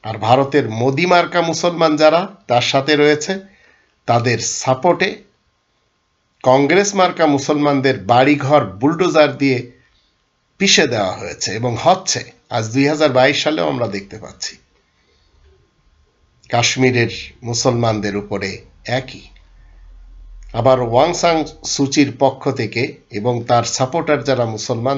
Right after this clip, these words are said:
তাদের পক্ষ থেকে আরাকানের মুসলমানদেরকে বারোটি বাজিয়ে দেওয়া হয়েছে, যারা আজ কক্সেস বাজারে রয়েছে।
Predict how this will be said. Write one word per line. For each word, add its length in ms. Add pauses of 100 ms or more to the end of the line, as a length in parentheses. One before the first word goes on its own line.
(120)
তাদের 280
পক্ষ 300
থেকে 300 (840)
আরাকানের 560
মুসলমানদেরকে 880 (400)
বারোটি 520
বাজিয়ে 420
দেওয়া 160
হয়েছে, 380 (1000)
যারা 300 (140)
আজ 120 (4000)
কক্সেস 500
বাজারে 440
রয়েছে। 360